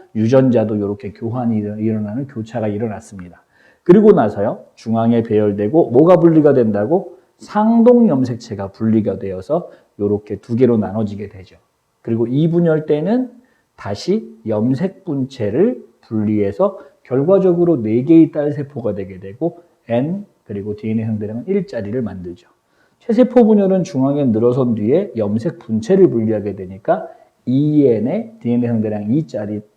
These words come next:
딸 세포, 여기도 염색체 수는 이엔, 핵상은 이엔이고 디엔에이 상대량은 이가 되는 부모와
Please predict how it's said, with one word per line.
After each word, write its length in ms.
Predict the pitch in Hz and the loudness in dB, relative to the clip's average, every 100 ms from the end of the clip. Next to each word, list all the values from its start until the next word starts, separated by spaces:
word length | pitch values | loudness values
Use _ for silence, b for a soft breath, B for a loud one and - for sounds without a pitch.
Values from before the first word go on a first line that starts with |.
| _ | _
딸 160 | - 135 | -6 -6
세포, 500 | 117 101 - 143 b b b - | -4 -8 -6 -6 b b b -8
여기도 560 | 104 101 107 180 - - _ _ _ _ 110 | -6 -2 0 -2 -2 -18 _ _ _ _ -10
염색체 340 | 110 123 123 | -6 -6 -8
수는 400 | 113 120 117 110 | -8 -4 -2 -2
이엔, 420 | 113 117 110 170 - | 2 2 2 -2 -12
핵상은 480 | 165 - 147 139 113 | -12 -8 -4 -2 -2
이엔이고 720 | 104 110 101 98 147 208 - _ | -2 -2 -4 -6 -6 -6 -10 _
디엔에이 380 | 113 110 113 | -4 -2 -2
상대량은 680 | 110 110 101 98 143 220 - - _ _ - | -2 -4 -6 -6 -4 -4 -4 -16 _ _ -8
이가 460 | 143 165 165 147 | -2 -2 -2 -2
되는 440 | 110 98 113 202 208 _ _ _ _ | -4 -6 -4 -4 -4 _ _ _ _
부모와 540 | 117 113 107 147 180 | -4 0 0 0 -6